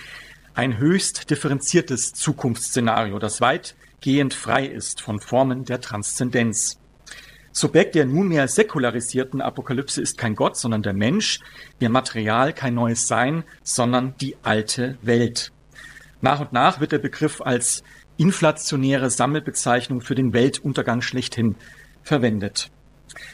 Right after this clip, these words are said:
Literatur und Philosophie des deutschsprachigen Raums haben sich des Themas besonders seit den zwanziger Jahren des letzten Jahrhunderts angenommen, von Oswald Spengler über Ernst Bloch und Karl Löwith bis hin zu Karl Amary, um den es heute gehen wird.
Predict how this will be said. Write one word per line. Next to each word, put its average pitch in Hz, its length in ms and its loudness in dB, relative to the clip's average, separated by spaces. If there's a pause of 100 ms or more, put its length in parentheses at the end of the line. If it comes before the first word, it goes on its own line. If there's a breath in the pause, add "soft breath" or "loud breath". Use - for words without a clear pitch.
(200 loud breath)
Literatur 170 500 4
und 202 140 2
Philosophie 175 460 0
des 156 200 0
deutschsprachigen 175 600 2
Raums 156 400 -2
haben 147 180 0
sich 143 160 -6
des - 160 -4
Themas 143 320 -2
besonders 139 460 -2
seit 127 200 -2
den 120 220 0 (320 loud breath)
zwanziger 160 540 2
Jahren 113 280 2
des 117 140 -6
letzten 120 240 -2
Jahrhunderts 131 320 0
angenommen, 151 520 0 (260 loud breath)
von 120 220 0
Oswald 131 340 0
Spengler 156 340 2
über 127 300 0
Ernst 120 340 -2
Bloch 131 220 2
und 113 120 -8
Karl 107 220 -4
Löwith 147 380 0 (320 soft breath)
bis - 180 0
hin 135 160 4
zu 139 220 0
Karl 143 220 -2
Amary, 139 440 2
um 131 100 -4
den 131 160 -2
es - 220 -4
heute 110 300 -4
gehen 131 320 2
wird. 107 280 -2